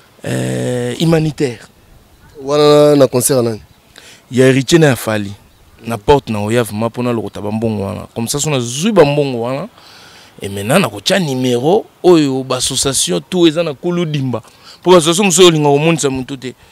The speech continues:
Speaker 1: Ba benganga, comme ça, na dispatchaka ba parti, parti, ba kende ko eda ta mukie.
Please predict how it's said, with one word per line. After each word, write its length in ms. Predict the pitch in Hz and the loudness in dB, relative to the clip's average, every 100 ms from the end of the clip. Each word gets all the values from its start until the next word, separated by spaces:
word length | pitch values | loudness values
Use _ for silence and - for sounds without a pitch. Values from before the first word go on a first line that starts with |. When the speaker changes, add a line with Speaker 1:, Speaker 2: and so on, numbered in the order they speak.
| _ 117 | _ -18
Speaker 1:
Ba 140 | 113 156 | -10 -8
benganga, 540 | 254 214 196 165 214 - | -4 -4 -4 -6 -8 -10
comme 120 | 170 | -10
ça, 100 | 226 | -6
na 100 | 233 | -6
dispatchaka 560 | 202 - 175 - 160 156 | -6 -8 -8 -8 -8 -8
ba 100 | 156 | -8
parti, 340 | 170 156 190 | -10 -12 -14
parti, 380 | 180 156 139 202 | -10 -10 -10 -12
ba 160 | 180 | -8
kende 200 | 175 156 147 | -6 -4 -4
ko 120 | 151 | -4
eda 200 | 156 170 | -2 0
ta 100 | 170 | 0
mukie. 340 | 151 120 131 | 0 -4 -10